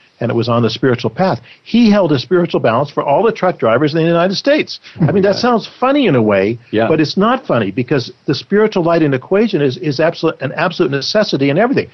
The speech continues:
Speaker 1: You may be a clerk in the government of some country, and you may be holding the balance for the government of that country because of the light God puts in your heart. So you can spiritualize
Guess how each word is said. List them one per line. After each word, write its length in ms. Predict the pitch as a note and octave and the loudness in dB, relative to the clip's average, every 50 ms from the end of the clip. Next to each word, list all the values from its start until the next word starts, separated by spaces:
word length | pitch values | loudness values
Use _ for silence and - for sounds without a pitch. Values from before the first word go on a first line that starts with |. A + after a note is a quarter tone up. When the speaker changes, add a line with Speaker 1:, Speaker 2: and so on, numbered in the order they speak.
| - - - - - | -20 -20 -16 -6 0
Speaker 1:
You 100 | F#3+ A3+ | 2 2
may 160 | A#3+ A#3+ G#3 | 4 4 4
be 140 | E3 D#3 C#3 | 4 4 2
a 60 | B2+ | 2
clerk 300 | - - - F#3+ F#3+ F#3+ | 0 -2 0 0 0 2
in 120 | F3 D3+ B2+ | 0 0 0
the 80 | A#2+ | 0
government 580 | G#2+ C#3+ D#3+ G#3+ A3+ B3+ G#3 C3 E2+ - - - _ _ _ _ _ - | 0 0 -2 0 0 0 0 0 -2 -4 -10 -20 _ _ _ _ _ -8
of 120 | B2+ A#2 | -6 -4
some 220 | - - D3 C3 B2+ | -2 -2 -2 -2 -2
country, 460 | - C3 C3+ C3 - - F2 - - _ _ _ - | -4 -4 -4 -4 -4 -8 -10 -10 -12 _ _ _ -4
and 100 | C#3 D3+ | 0 0
you 100 | G#3 B3+ | 2 2
may 140 | B3 G#3 D#3+ | 4 4 4
be 100 | C#3+ C3+ | 4 2
holding 300 | C#3 D3+ D3+ D3 D3 C#3 | 2 2 2 2 2 0
the 80 | C3 | 0
balance 420 | B2 C#3+ D3+ G#3+ A#3+ G#3 D#3 - - | 2 0 0 2 2 0 0 -2 -4
for 120 | - D#3+ | -2 -2
the 80 | D3 C3 | -2 0
government 360 | D3+ D#3 G#3+ A3+ F3 C#3+ D3 | 0 0 0 0 0 -2 -2
of 60 | C#3 | 0
that 200 | C#3+ C#3+ D#3 D3 | 0 0 0 -2
country 260 | - G3 A3+ - - C3 | -2 -4 -4 -2 -4 -4
because 280 | B2 B2+ D3+ C3+ B2+ D#3+ | -4 -2 -4 -4 -2 -2
of 60 | C3 | -2
the 80 | C3+ | -2
light 240 | A#2+ C3 D3 F3 E3 - | 0 2 2 0 0 0
God 240 | D3+ C3 C#3+ C#3+ | 0 0 0 -2
puts 220 | C3 D3+ D3 D3 - | -2 -2 -4 -2 -2
in 100 | D#3 D3+ | -2 -2
your 120 | D#3+ D#3 | 0 -2
heart. 340 | C#3 E3 A3+ B3 G3+ - - - _ _ _ _ _ _ _ - | -2 -2 -2 -2 -2 -4 -8 -16 _ _ _ _ _ _ _ -16
So 220 | - - D#3 D3 C#3+ | -8 -4 0 0 2
you 160 | D3+ G#3 G#3 | 2 2 2
can 260 | G#3+ A3 D#3 C3 - - _ _ - - - - | 0 0 -2 -2 -4 -8 _ _ -16 -16 -8 -2
spiritualize 600 | G#3 B3 C4 B3 - - C3+ C3 B2+ B2+ A#2+ - | 0 0 0 0 0 0 0 0 2 0 0 -2